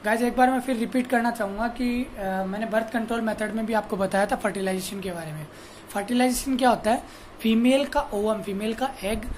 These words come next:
और, अ, male का sperm जब आपस में मिलते हैं तो वो क्या होते हैं? Fertilized होते हैं और फ्यूज-, fusion होके एक गैमेट का production करते हैं, एक embryo production करते हैं। ओके,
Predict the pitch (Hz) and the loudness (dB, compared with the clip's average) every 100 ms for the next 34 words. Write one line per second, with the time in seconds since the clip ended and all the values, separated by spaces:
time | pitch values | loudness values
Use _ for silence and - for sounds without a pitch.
0 | - - 233 233 - - - 190 185 180 | -10 -4 -2 -2 -4 -12 -6 -2 -2 0
1 | 208 247 262 254 - 220 190 156 202 208 | 0 2 2 2 0 -4 -4 -4 -2 -2
2 | - 220 240 196 185 185 233 285 - - | -2 -2 0 0 -2 2 2 2 -4 -16
3 | - - - 262 269 269 254 214 254 247 | -18 -18 -4 0 2 4 2 2 0 0
4 | 202 220 240 262 196 160 202 233 254 254 | 0 4 6 4 2 -4 -4 -2 0 0
5 | - 226 240 185 - - - - 233 226 | -2 0 0 0 -10 -16 -18 -4 -2 2
6 | 269 226 185 269 285 285 - - - - | 4 2 2 -2 2 0 -2 -14 -18 -16
7 | - 170 202 277 302 - 269 269 - - | -6 -2 0 0 0 4 4 4 -2 -14
8 | - 214 208 226 - 233 175 151 170 156 | -6 -2 0 -2 -2 -2 -2 -4 -8 -8
9 | - - 254 254 214 214 226 247 220 196 | -6 -2 -2 0 -2 0 2 2 0 -4
10 | - 202 175 147 - 151 - - - - | -6 -8 -8 -10 -8 -10 -10 -14 -16 -2
11 | 220 220 | -2 0